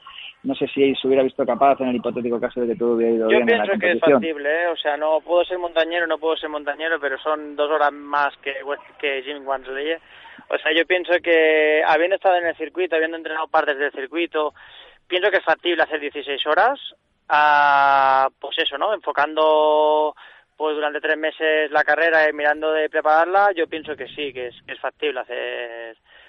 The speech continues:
Speaker 2: hacer dieciséis horas. Menos, ah, bueno, menos ya es, es difícil, ¿no? Pero sí que bajar de dieciséis horas pienso que se puede. Ah, lo único, bueno, si todos los astros te acompañan, ¿no? O sea, no.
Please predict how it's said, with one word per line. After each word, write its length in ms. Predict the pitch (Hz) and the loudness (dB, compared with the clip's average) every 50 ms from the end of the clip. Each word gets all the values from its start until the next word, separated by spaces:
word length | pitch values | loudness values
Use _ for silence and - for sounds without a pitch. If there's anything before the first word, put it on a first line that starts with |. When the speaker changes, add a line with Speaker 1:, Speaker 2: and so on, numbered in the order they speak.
| _ _ - | _ _ -6
Speaker 2:
hacer 280 | - - - 147 156 | -6 -4 -2 -4 -4
dieciséis 380 | 139 143 123 135 131 139 139 151 | -4 -6 -10 -10 -10 -10 -6 -4
horas. 320 | 165 160 147 131 123 110 - - _ _ _ | 0 0 2 2 0 -2 -6 -14 _ _ _
Menos, 580 | 156 147 156 175 190 214 208 180 147 127 - - - - _ - | -14 -8 -4 -2 0 2 2 2 0 0 -4 -10 -16 -14 _ -2
ah, 880 | 143 135 135 139 135 135 131 131 131 127 127 123 123 123 123 120 120 120 | 0 2 2 2 2 2 2 2 2 0 0 0 0 -2 -2 -2 -4 -4
bueno, 260 | 127 147 147 131 113 | -4 -4 -4 -4 -4
menos 240 | 123 139 143 147 143 135 | -6 -6 -6 -6 -4 0
ya 300 | 151 151 156 160 160 160 | 2 4 4 6 6 4
es, 320 | 160 160 160 165 165 156 - - - - - - - | 4 4 2 0 0 -4 -6 -12 -14 -12 -12 -8 -6
es 160 | 165 165 151 | -4 -4 -4
difícil, 380 | 156 143 - 160 - 127 120 | -6 -8 -10 -10 -12 -12 -10
¿no? 160 | 135 170 226 - _ _ - - - - _ _ _ _ _ | -10 -10 -10 -12 _ _ -20 -20 -20 -20 _ _ _ _ _
Pero 840 | - 160 156 147 151 147 147 147 143 143 147 147 147 147 147 147 147 - - | 0 0 2 4 4 4 6 6 6 6 6 6 6 4 4 2 0 -2 -4
sí 120 | 165 156 | -4 -2
que 80 | 165 165 | 0 0
bajar 260 | 156 143 151 156 160 | 0 2 2 2 2
de 180 | 160 160 156 143 | 4 2 2 0
dieciséis 260 | 143 143 139 135 139 | -2 -6 -10 -8 -6
horas 280 | 165 170 180 185 180 - | -2 2 2 2 2 0
pienso 240 | _ - 147 147 139 | _ -18 -16 -14 -14
que 100 | 131 135 | -14 -14
se 120 | - 123 117 | -14 -12 -6
puede. 400 | 139 147 160 180 220 262 330 - _ _ _ _ _ _ _ _ _ - | -2 0 2 2 2 2 0 -2 _ _ _ _ _ _ _ _ _ 0
Ah, 260 | 147 139 135 135 135 | 2 2 2 2 0
lo 140 | 135 135 127 | 0 -4 -4
único, 320 | 127 135 135 131 151 151 | -6 -6 -4 -2 0 0
bueno, 240 | 147 139 127 131 147 - - - | 0 -2 -4 -6 -8 -12 -12 -10
si 100 | 139 135 | -8 -6
todos 260 | 127 139 139 143 147 | -4 -2 -2 -2 -2
los 160 | 147 151 143 | -2 -2 0
astros 640 | 160 160 147 _ - 165 165 165 165 165 165 165 156 156 147 | 0 -2 -2 _ 0 2 2 4 4 4 2 2 0 -2 -4
te 80 | - 156 | -4 -4
acompañan, 480 | 143 143 139 135 156 151 143 127 127 | -4 -4 -4 -4 -4 -4 -4 -6 -12
¿no? 80 | 135 160 | -14 -16
O 300 | - _ _ _ _ - - | -18 _ _ _ _ -16 -12
sea, 160 | - 127 123 | -10 -10 -8
no. 580 | 131 131 131 127 127 127 127 127 123 123 117 | -8 -8 -8 -8 -8 -8 -10 -12 -12 -16 -18